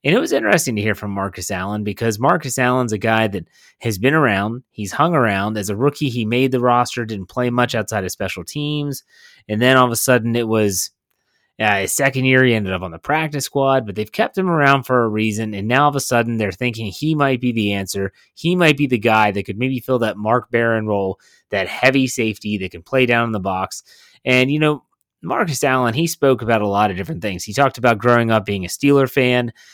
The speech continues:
He talked about idolizing Troy Polamalu and the way that he played.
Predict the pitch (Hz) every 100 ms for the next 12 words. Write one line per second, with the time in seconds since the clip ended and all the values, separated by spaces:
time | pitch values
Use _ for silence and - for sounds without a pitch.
0 | _ - 107 127 120 120 117 107 90 _
1 | _ - 117 135 123 120 110 98 127 120
2 | - 104 92 110 131 135 131 127 107 98
3 | 113 101 92 151 143 - 131 127 127 117